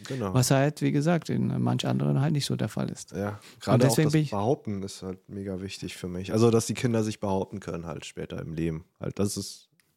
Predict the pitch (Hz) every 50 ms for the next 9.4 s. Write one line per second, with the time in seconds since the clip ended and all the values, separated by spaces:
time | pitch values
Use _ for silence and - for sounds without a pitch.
0 | _ _ - - - 147 147 165 180 208 240 202 - 226 160 - 185 196 233 262
1 | - 226 190 165 151 143 123 - - 147 - - - 147 147 147 147 151 156 143
2 | 143 - 143 139 139 143 139 135 - - 151 175 190 190 185 180 175 - - 175
3 | 175 180 175 175 170 170 165 165 165 165 160 165 160 156 156 151 151 147 147 -
4 | 165 165 160 - 160 - 156 - 151 139 - 139 147 160 - 190 185 190 190 -
5 | 175 175 180 180 175 170 175 165 170 175 175 175 170 170 160 156 175 185 180 -
6 | - 208 160 - 185 175 175 180 180 165 175 170 165 160 143 131 131 135 139 135
7 | 127 127 135 139 139 139 143 139 156 160 - - 147 143 147 151 151 143 143 143
8 | 143 135 139 139 135 139 131 139 139 - - 131 - - 131 123 127 127 120 -
9 | 113 127 147 156 160 165 170 180